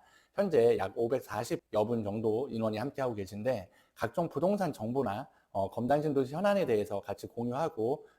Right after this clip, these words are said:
또 소통하는 그런 오픈톡입니다. 어, 함께하시길 원하시는 분들은 영상 고정 댓글에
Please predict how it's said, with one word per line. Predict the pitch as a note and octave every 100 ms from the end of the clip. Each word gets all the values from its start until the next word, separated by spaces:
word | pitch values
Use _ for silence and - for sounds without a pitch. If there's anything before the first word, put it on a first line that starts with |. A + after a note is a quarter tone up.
| -
또 | A#2+
소통하는 | F#3+ G3+ F3+ A2 F#2
그런 | - A#2 A2
오픈톡입니다. | A2 - B2 B2+ A#2+ G2 G#2 F#2+ - - - _
어, | F#2
함께하시길 | F#2+ A#2+ G#3+ G#3 G#3 D#3+
원하시는 | G#2 A#2+ D3 C#3+ A#2
분들은 | A#2 A#2 B2+ F2+ -
영상 | G#2+ A#2 A#2+
고정 | - B2+ D3 C#3+
댓글에 | A#2+ G#2 G2 A2